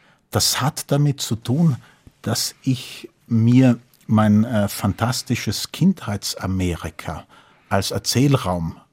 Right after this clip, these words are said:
erobert habe. Bestimmte Geschichten lassen sich in Österreich, in Deutschland, in Tirol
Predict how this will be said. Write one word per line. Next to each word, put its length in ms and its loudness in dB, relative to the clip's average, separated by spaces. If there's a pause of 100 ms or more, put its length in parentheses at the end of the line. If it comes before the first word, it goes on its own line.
(140)
erobert 680 -4
habe. 300 -16 (640)
Bestimmte 440 2
Geschichten 640 2 (560)
lassen 400 2
sich 380 -2
in 140 0
Österreich, 500 0
in 120 -8
Deutschland, 580 -4
in 140 -4
Tirol 460 0